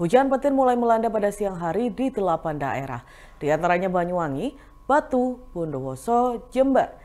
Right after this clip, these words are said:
Kabupaten Blitar, Kabupaten Malang, Kota Malang, dan Trenggalek.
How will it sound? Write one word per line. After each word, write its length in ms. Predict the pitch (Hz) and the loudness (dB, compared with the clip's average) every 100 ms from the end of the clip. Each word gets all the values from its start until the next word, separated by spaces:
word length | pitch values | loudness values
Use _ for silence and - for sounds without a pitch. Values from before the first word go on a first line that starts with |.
| - | -12
Kabupaten 500 | - 262 285 269 247 | -2 0 4 4 4
Blitar, 560 | 220 214 131 147 - | 2 -2 -4 -6 -6
Kabupaten 480 | - 135 131 131 127 | -6 -6 -4 -8 -10
Malang, 640 | 139 131 131 202 233 233 226 | -12 -8 -2 0 0 -4 -2
Kota 320 | 254 254 240 | -4 -2 -2
Malang, 480 | 220 262 277 156 - - - - | -2 0 2 0 -2 -20 -12 2
dan 240 | 220 240 | 4 4
Trenggalek. 640 | 185 147 135 131 127 117 | 0 -4 -2 -2 -2 -4